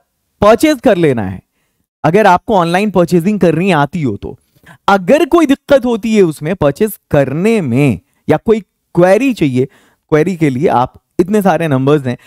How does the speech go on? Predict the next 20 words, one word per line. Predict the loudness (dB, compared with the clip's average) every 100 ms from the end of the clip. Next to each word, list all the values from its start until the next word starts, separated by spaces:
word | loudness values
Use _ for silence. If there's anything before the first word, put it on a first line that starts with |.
| -4
आप | -2 0
इनमें | 0 -2
से | 0 -2
किसी | _ -2 -2 2 0
पे | 2 0
भी | -4
कॉल | -4 -2 -2
करके | -2 -4 -4 -6 -10 _ _ _
क्वेरी | 0 0 0
कर | -2
सकते | -2 -6 -4
हो, | -2
बात | -2 -4
कर | -10
सकते | -14 -16 -16
हो। | -16 -16 _ _ _ _ _ _ _ _ _ -2
और | -2
सबसे | -2 -8 _ -2 0
बड़ी | 2 2 0
चीज, | 0 -2 -4